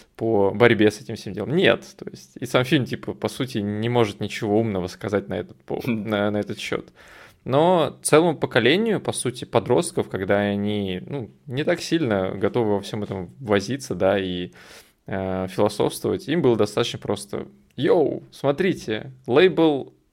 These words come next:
Speaker 1: суицида».
Speaker 2: Да.
Speaker 1: И типа такие: «Окей, я вижу этот лейбл, это хоть как-то имеет ценность для меня».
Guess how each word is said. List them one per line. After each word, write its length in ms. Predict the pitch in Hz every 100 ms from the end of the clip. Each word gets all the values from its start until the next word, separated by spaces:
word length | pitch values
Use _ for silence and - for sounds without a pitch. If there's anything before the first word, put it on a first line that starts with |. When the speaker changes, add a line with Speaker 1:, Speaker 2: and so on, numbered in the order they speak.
| _
Speaker 1:
суицида». 720 | - 170 175 208 139 110 - - -
Speaker 2:
Да. 360 | - 117 143 110 - - -
Speaker 1:
И 60 | 113
типа 120 | 107
такие: 220 | 107 -
«Окей, 260 | 131 131 107
я 80 | 101
вижу 240 | 127 120
этот 160 | 117 110
лейбл, 340 | 123 156 107
это 160 | 101 104
хоть 200 | - 95
как-то 320 | 104 110 - 95 98
имеет 240 | 98 95
ценность 320 | - 95 92
для 100 | 95
меня». 320 | - - -